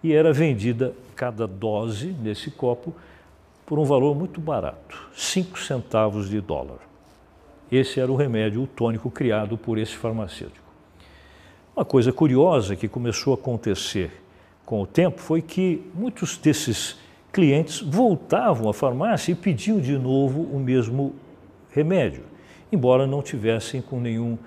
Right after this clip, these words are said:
sintoma naquele momento. O fato é que eles estavam agindo dessa maneira por dois motivos que eram explicados por eles próprios. Primeiro, porque esse remédio tinha um sabor muito agradável. E segundo,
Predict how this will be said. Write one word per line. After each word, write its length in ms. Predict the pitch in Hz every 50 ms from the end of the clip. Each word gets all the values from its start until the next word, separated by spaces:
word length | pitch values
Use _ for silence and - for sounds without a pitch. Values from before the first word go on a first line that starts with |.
| - - -
sintoma 640 | - - - 147 135 - - - 165 180 135 110 98
naquele 300 | 95 92 92 - 104 107
momento. 460 | 110 113 113 104 87 73 - - -
O 20 | 107
fato 380 | - - 156 156 156 - -
é 40 | 175
que 360 | 170 - - 175 165 139 - - - - - - - - - - - -
eles 200 | - 147 165 160
estavam 400 | - - - 117 113 104 117 135
agindo 300 | 135 117 101 113 113 104
dessa 260 | 104 127 127 - - 147
maneira 400 | 143 151 143 156 170 175 180 170
por 260 | - - 170 165 165 - - -
dois 320 | 135 120 151 233 233 196
motivos 800 | 170 185 180 156 - - - 165 156 156 165 151 - - - - - - - - - - - - - - - - -
que 140 | - - 123
eram 140 | 123 127 139
explicados 520 | 131 - - 135 113 - - 120 120 120 117
por 240 | - - 139 127
eles 280 | 117 117 120 120 120 -
próprios. 400 | - 113 98 65 - - - -
Primeiro, 440 | - - 240 208 165 180 202 226 - - - -
porque 460 | 196 180 - - - 170 147 110 - - - - - - - - - - - - - - - - - - - - - -
esse 260 | 123 123 - - 147
remédio 500 | 127 147 185 151 135 139 139 143 170 185
tinha 220 | - - - 175
um 40 | 160
sabor 400 | - - 151 113 101 110 131 135
muito 180 | 127 131 131 -
agradável. 760 | 165 151 160 147 117 92 98 98 92 78 73 76 78 73 67 - - - - - -
E 60 | -
segundo, 500 | 127 - - 170 135 143 143 143 143 156